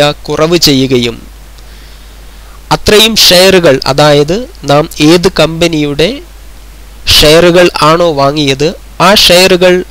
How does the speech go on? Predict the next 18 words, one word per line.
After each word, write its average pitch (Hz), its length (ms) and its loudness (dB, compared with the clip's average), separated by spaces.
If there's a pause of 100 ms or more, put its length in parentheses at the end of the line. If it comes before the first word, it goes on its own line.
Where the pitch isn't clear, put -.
(240)
നമ്മുടെ 170 440 0 (200)
ഷെയർ 175 340 2
സൂക്ഷിക്കുന്ന 170 680 -2
അക്കൗണ്ടിൽ 147 520 -2 (160)
ക്രെഡിറ്റ് 151 420 -2
ചെയ്യപ്പെടും. 127 560 -2 (1000)
പിന്നീട് 156 560 0 (840)
അത് 165 180 0
വിൽക്കുമ്പോൾ 165 600 -4 (1600)
ഈ 185 140 2
ഷെയറുകൾ 196 580 2 (260)
നമ്മുടെ 175 300 0
അക്കൗണ്ടിൽ 185 460 0
നിന്ന് 175 200 0
മൈനസ് 165 480 2
ചെയ്യുകയും 135 540 0 (500)
ആ 151 140 2
പണം 165 380 -2